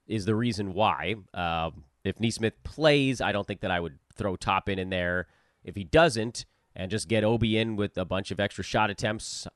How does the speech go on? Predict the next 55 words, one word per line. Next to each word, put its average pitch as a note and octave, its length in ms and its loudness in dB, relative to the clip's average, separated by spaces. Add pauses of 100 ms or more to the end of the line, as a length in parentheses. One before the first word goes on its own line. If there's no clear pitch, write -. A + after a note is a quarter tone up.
(260)
many F2 320 -6
of F2 100 -6
them F#2 160 -4
alongside F2+ 640 -2
Tyrese D#2 320 -4
Halliburton, A#2 600 4
but D#2+ 180 -8 (480)
wait, E2 300 -4
we'll F2+ 120 -4
get E2 160 -8
to F2 60 -6
that G2+ 200 4
'cause E2+ 140 -8
he's G2 160 -4
on F2 140 -2
the F2 100 -4
injury F2 240 -4
board E2 240 -2
also. F#2 460 2 (800)
Toppin's C#3+ 360 4
a A#2 60 -2
playable B2+ 340 6
guy D2+ 240 -2 (100)
in A2+ 140 0
starters G#2 420 2
minutes, F2 240 -6
but B2+ 100 2
he D#3 60 4
really D#3+ 220 6
does C#3+ 200 4
need, B2 140 -2
like, F#2+ 160 -2
a G#2 60 -4
full G2 240 -4
thirty F#2+ 320 -4
minutes E2+ 240 -4
per F2 140 -8
game E2+ 240 -4
to D#2+ 60 -12
get D2+ 240 -10
there. C2 220 -12 (160)
So F2 140 -10
that's F2 240 -2
why E2+ 300 -2 (180)
you G2+ 180 -4
really G#2 360 2
need F#2+ 140 -4
somebody E2+ 360 -6
out F2 300 -2
for F#2+ 140 -6
this E2 160 -8
one D#2+ 100 -8
to D2+ 60 -12
make D#2 160 -8
sense. - 360 -12